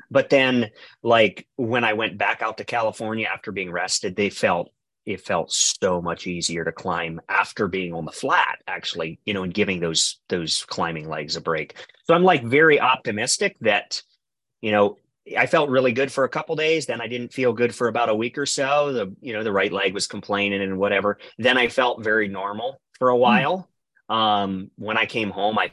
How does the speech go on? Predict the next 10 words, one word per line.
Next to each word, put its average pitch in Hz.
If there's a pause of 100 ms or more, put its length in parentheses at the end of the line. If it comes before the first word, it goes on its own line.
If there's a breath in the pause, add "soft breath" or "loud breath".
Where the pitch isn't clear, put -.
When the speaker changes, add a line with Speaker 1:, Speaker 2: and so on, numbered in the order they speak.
(140)
Speaker 1:
felt 95
great. 95 (380 loud breath)
And 90 (380)
so 117
we'll 113
see, 110
like, 104 (260)
I'm 120
hoping 135
that 101